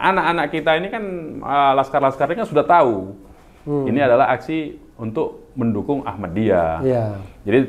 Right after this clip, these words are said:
Speaker 1: sempat terjadi cekcok begitu, akhirnya terjadilah peristiwa itu, ya.
Speaker 2: Hmm.
Speaker 1: Nah,
Speaker 2: Waktu
Speaker 1: sa-
Speaker 2: itu kan sempat di, anu, gelandang, M-, Bung Maman.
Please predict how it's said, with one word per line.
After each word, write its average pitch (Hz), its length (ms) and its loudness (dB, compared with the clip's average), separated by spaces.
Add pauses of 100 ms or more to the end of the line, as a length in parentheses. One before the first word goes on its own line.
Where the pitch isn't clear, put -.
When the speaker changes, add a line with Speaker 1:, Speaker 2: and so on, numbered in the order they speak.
(120)
Speaker 1:
sempat 120 360 -2
terjadi 107 520 0
cekcok 95 400 -4
begitu, 92 520 -2
akhirnya 98 300 2
terjadilah 107 460 2
peristiwa 85 400 -4
itu, 82 480 -2 (240)
ya. 135 260 2
Speaker 2:
Hmm. 110 240 -4 (360)
Speaker 1:
Nah, 76 500 -6
Speaker 2:
Waktu 165 260 6
Speaker 1:
sa- 208 80 8
Speaker 2:
itu 202 120 4
kan 269 160 6
sempat 202 340 4
di, 196 200 8 (300)
anu, 151 300 2
gelandang, 147 580 2
M-, 160 220 -6
Bung 165 220 2
Maman. 139 220 0